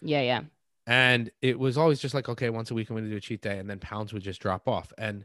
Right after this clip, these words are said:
Speaker 1: Yeah.
Speaker 2: I know now from the science of it,
Speaker 1: Exactly.
Speaker 2: uh, the physique science is that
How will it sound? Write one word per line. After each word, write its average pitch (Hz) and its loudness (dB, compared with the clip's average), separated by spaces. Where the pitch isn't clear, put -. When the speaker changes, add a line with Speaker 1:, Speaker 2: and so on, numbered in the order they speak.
Speaker 1:
Yeah. 151 -4
Speaker 2:
I 120 6
know 127 0
now 120 2
from 110 -2
the 101 -6
science 139 4
of 107 0
it, 113 4
Speaker 1:
Exactly. 277 0
Speaker 2:
uh, 113 0
the 107 -4
physique 135 0
science 107 0
is 104 -8
that 107 4